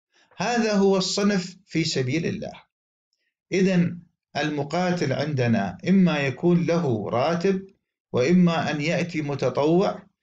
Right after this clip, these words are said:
الذي يأتي متطوع هو الذي يعطى من مال الزكاة. هذا التصنيف هو موجود يعني عالميًا،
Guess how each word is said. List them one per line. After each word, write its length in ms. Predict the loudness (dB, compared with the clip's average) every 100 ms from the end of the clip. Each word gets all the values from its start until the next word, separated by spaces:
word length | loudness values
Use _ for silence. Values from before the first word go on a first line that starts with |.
| _ -10
الذي 500 | -2 0 0 0 0
يأتي 320 | 0 0 0 2
متطوع 680 | 4 2 0 0 2 2 0
هو 320 | 0 0 2
الذي 460 | 0 0 -2 -4
يعطى 440 | -2 -2 -2 -2 -2
من 200 | -2 -2
مال 260 | 0 0
الزكاة. 640 | -2 -4 -6 -8 -10 -12 -18 _ _ _ _ -10
هذا 520 | -4 -2 0 0 0
التصنيف 800 | -2 -2 -2 -2 0 2 2 2
هو 200 | 2 4
موجود 600 | 4 4 2 2 2 2
يعني 340 | 0 -2 -2 -2
عالميًا، 840 | 0 0 2 4 4 2 0 -6